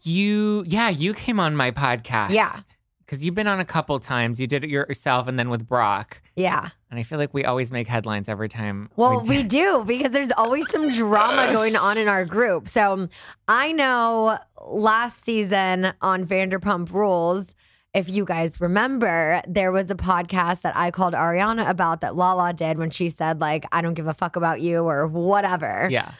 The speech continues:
Speaker 2: That was your podcast.
Speaker 1: Yes.
Speaker 2: There was also something I think I said on your podcast about Lala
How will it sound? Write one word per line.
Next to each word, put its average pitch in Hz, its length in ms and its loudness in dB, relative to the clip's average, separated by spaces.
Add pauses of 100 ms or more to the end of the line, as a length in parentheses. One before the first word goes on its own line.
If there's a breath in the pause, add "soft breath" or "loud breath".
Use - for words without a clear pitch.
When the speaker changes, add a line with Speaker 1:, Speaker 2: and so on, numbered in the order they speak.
(100)
Speaker 2:
That 202 160 4
was 165 180 -2
your 165 140 -2
podcast. - 720 -8
Speaker 1:
Yes. - 320 -6
Speaker 2:
There 185 140 0
was 180 120 0
also 175 300 0
something 165 340 -4
I 156 120 2
think 151 260 -8
I 202 240 2
said 165 220 -2
on 160 160 -2
your 160 100 -2
podcast 156 580 -4
about 156 280 -2
Lala 165 520 0